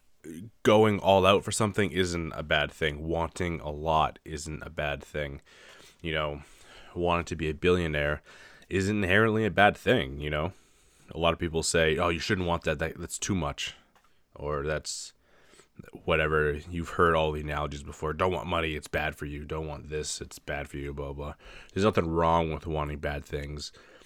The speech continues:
The way you get to them and the way you handle that growth, um, what you do when you get there is important. But just because you have a dollar sign on your name or just because you have big dreams doesn't make you a bad person.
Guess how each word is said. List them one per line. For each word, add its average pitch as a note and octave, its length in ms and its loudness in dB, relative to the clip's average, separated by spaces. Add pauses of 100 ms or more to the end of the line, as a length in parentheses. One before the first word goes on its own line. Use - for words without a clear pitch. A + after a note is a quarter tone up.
(240)
The F#2 80 -2
way F2+ 140 4
you E2 180 -2
get E2 280 -2
to F#2 180 -2
them D#2+ 200 2
and D2+ 160 -6
the D#2 60 -4
way D#2 200 0
you D2+ 240 -6
handle D#2 560 -6
that D2 300 -8
growth, D#2+ 600 -2 (240)
um, C#2+ 540 -10
what F2+ 180 2
you E2 140 -2
do E2 180 0
when D2+ 140 -2
you D2+ 80 -6
get F2 300 -2
there D#2 200 2
is D2 140 -4
important. D2+ 600 -6 (560)
But D2+ 380 -4 (480)
just - 360 -2
because E2+ 480 0
you D#2+ 80 0
have D2+ 100 -2
a D2 40 -6
dollar D2 240 0
sign D2 280 -2
on D2 120 -4
your D2 100 -6
name D2 300 -4
or D2 80 -6
just - 160 -8
because D#2+ 300 -4
you D#2 80 -4
have C#2+ 180 -12
big D#2 220 0
dreams D#2 640 -4 (840)
doesn't E2 300 -2
make D2+ 200 -6
you D2+ 80 -4
a D2+ 60 -4
bad D2 260 -6
person. C#2+ 600 -8